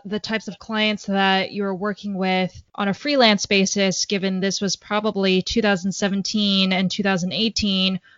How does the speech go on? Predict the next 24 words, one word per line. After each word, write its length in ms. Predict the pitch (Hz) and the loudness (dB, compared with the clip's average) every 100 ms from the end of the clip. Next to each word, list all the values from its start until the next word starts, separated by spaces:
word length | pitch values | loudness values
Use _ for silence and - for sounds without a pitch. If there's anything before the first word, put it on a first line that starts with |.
| _ | _
right 420 | 190 208 226 233 | 0 6 6 6
when 460 | 220 208 202 196 196 | 6 8 8 6 2
the 160 | - 196 | -2 -4
hype 460 | 185 - 214 214 - | -4 -2 2 2 0
of 180 | 190 | -6
crypto 800 | - - 220 - 208 196 196 185 180 - - | -6 -4 -4 0 2 4 4 2 -2 -14 -14
was 400 | - 196 180 - 202 | -4 -2 0 -2 0
going 180 | 226 226 | 2 2
through 140 | 185 | 2
the 100 | 185 | 0
stratosphere. 840 | - - 240 - - 196 190 185 185 | 0 4 4 4 2 4 4 4 2
So 180 | - 220 | -4 2
what 140 | 247 | 6
was 120 | 277 | 6
that 140 | 240 214 | 6 4
experience 600 | 220 - 196 185 180 - | 2 -2 0 0 0 -2
like, 360 | 190 185 180 | 2 4 2
starting 480 | - - 196 180 180 | -2 -2 2 2 0
your 120 | 175 | -2
freelance 440 | 170 202 202 180 - | -2 -2 -2 -4 -6
business 400 | 180 175 175 175 | -6 -6 -4 -4
during 200 | 180 175 | -4 -2
that 120 | 170 | -4
time? 380 | - 185 170 | 0 2 2